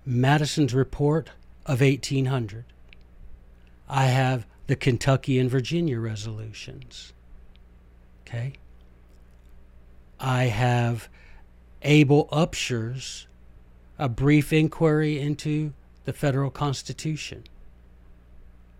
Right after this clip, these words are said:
I have all of those things that I can send you.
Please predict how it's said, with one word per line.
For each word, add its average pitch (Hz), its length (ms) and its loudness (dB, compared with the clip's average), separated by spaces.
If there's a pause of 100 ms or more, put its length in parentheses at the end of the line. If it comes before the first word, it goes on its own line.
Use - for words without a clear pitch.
(840)
I 131 240 0
have 127 360 0 (200)
all 175 420 2
of 175 140 2
those 190 340 2
things 120 720 -6 (920)
that 120 140 -2
I 123 160 2
can 156 220 -4
send 127 400 -2
you. 113 180 -14